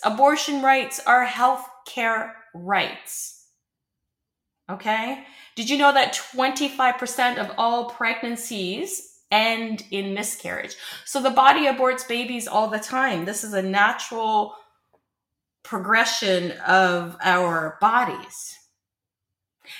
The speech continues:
Now, you may not individually believe in abortion.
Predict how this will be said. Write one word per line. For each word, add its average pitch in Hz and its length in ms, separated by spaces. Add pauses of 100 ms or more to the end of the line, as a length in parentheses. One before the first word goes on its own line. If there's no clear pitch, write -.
Now, 247 160
you 240 220
may 294 240
not 269 280
individually 202 720
believe 165 500
in 277 100
abortion. 175 640